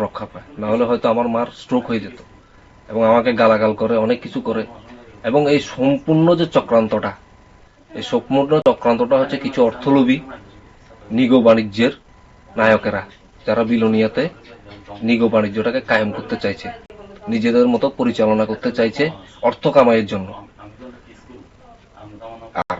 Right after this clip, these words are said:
আমার বাড়িতে যে দুর্ঘটনাটা সংঘটিত হয়েছে, সেই সংঘ-, সেই দুর্ঘটনা, আমার, সরি, আমার বাড়িতে যে ঘটনাটা সংঘটিত হয়েছে, সেই সংঘট-, সেই ঘটনার মূল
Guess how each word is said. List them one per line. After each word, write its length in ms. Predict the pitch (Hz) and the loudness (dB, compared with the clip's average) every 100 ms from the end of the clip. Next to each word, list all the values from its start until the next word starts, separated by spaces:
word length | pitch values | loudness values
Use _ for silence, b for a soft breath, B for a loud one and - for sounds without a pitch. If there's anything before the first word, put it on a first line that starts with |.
| - | -2
আমার 240 | 107 165 170 | 6 8 8
বাড়িতে 240 | 147 135 127 | 6 4 0
যে 60 | 127 | 0
দুর্ঘটনাটা 580 | 123 117 123 139 139 143 - | 0 -2 0 4 4 4 2
সংঘটিত 360 | 117 117 117 131 | 0 0 0 0
হয়েছে, 360 | 113 113 - 104 - - - - - | 0 -2 -2 -14 -18 -20 -20 -18 -8
সেই 200 | - 139 131 | 2 2 4
সংঘ-, 340 | 127 123 123 120 120 117 110 | 2 4 6 4 2 2 2
সেই 140 | 123 131 | 0 2
দুর্ঘটনা, 400 | 123 113 123 123 123 117 110 | 0 0 0 0 2 2 2
আমার, 140 | 113 117 - - | 2 0 -6 -10
সরি, 160 | 107 98 - - - - 113 | -10 -10 -16 -20 -20 -12 -4
আমার 160 | 123 127 | 0 2
বাড়িতে 260 | 123 117 120 110 | 2 2 -4 -2
যে 100 | 113 123 - B B B - | -2 -2 -8 B B B -4
ঘটনাটা 360 | 110 123 123 131 135 | 0 4 6 6 4
সংঘটিত 340 | 123 117 120 139 127 | 2 2 2 0 2
হয়েছে, 240 | 123 110 110 - - - - | 0 -2 -10 -12 -18 -18 -4
সেই 160 | 135 135 | -2 -2
সংঘট-, 320 | 120 117 117 - 120 120 104 | 0 2 0 0 0 0 2
সেই 160 | 123 127 127 | 2 2 2
ঘটনার 300 | - 120 123 | 0 2 2
মূল 240 | 120 113 | 4 2